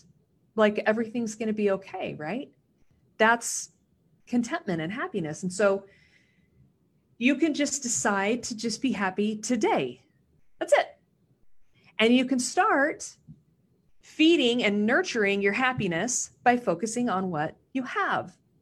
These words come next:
Because the quickest way to unhappiness is to spend your time thinking about what you don't have, about what you want, about all the things in your life that aren't perfect, like Andrew Matthews talked about,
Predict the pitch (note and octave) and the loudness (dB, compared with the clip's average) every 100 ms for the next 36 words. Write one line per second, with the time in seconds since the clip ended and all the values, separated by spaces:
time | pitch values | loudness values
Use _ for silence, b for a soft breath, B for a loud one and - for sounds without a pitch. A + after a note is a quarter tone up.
0 | _ _ - - _ _ _ _ _ _ | _ _ -20 -20 _ _ _ _ _ _
1 | - _ B3 C4+ - C#4 - F4 E4+ D4+ | -20 _ 4 4 4 0 0 0 0 2
2 | C#4 G#3+ A3 B3+ C4+ D#3 C#3 A3 - - | 4 2 0 0 -2 -4 -4 -6 -8 -8
3 | - B3 E4 A3 A3 B3+ A3 G#3+ G#3+ F#3 | -4 0 0 0 0 -2 -2 -2 -2 -4
4 | G3 G#3+ - _ _ _ - F#3+ D#3+ G3+ | -4 -4 -12 _ _ _ -6 0 2 2
5 | C4 - B4+ C#4+ D3 D3 _ - G#3 D3 | 2 -2 -2 -4 -4 -8 _ -2 0 0
6 | F3+ C#4+ C#4 E4 A3 - - _ b b | 0 -2 2 2 2 -4 -18 _ b b
7 | b b - A3 A3 - A#3+ C4+ B3+ C#4+ | b b 2 6 6 8 6 4 -2 -2
8 | C#4+ C#4+ D4 B3 G3 A3+ - - G3 G3+ | 0 0 0 4 4 4 0 0 0 0
9 | G3+ - _ - F4 G4+ G4+ B3 - - | -4 -16 _ -2 4 4 4 -2 -2 -14
10 | - _ _ A3+ A3 G3+ C4 D#4+ F#4+ G#3 | -20 _ _ 0 2 0 0 0 0 -6
11 | - E3+ - D#3+ B2+ | -4 -6 -6 -10 -12